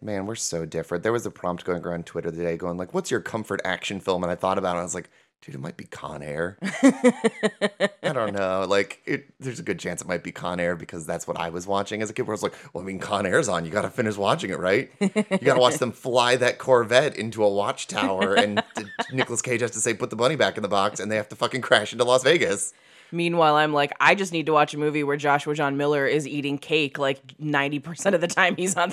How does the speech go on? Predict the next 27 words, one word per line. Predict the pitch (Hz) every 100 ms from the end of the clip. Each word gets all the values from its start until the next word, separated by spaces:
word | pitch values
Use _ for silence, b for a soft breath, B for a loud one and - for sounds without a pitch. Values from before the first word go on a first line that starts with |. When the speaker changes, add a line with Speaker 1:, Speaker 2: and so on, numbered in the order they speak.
| -
Speaker 1:
God, | - 135 120 -
Speaker 2:
screen." | 139
Speaker 1:
he | 220 240 208
is | 156 113 101
the | 110
pinnacle | - 117 110 104 98 92
of, | 98 90 _
"I'm | 98 131 135
fat. | - 98 92 82 - _
That's | 104 113 143
my | 139 131
character. | - 117 135 110 -
I'm | 107 127
fat, | 135 - 98 78
so | - 104
I | - 113 131
eat | 98 104 -
things." | 90 80 110 -
Speaker 2:
Yeah, | 190 165 127 -
it, | 175 175
we'll | 175 214
definitely | 196 170 160 - 139 135
talk | 135 123
about | 123 120 107
that | 127 101 87 - 170
because | 147 160 120 196 - _ _ _
I, | - -